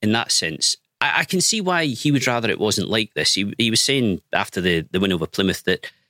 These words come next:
the chances were certain players would come back and wouldn't be able to have a full training session, um, because of international duty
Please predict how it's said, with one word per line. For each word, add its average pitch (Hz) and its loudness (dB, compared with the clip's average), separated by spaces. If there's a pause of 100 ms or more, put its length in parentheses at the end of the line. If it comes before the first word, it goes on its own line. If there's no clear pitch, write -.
(140)
the - 0
chances 104 0
were 82 0 (240)
certain - -2
players 87 0
would 85 -6
come 85 -2
back 85 -2
and 82 0
wouldn't 90 0
be 87 2
able 80 0
to - -6
have 82 0
a 78 -2
full 82 -2
training 80 0
session, 80 0 (260)
um, 80 0
because 82 0
of 78 -2
international 82 -2
duty 76 -4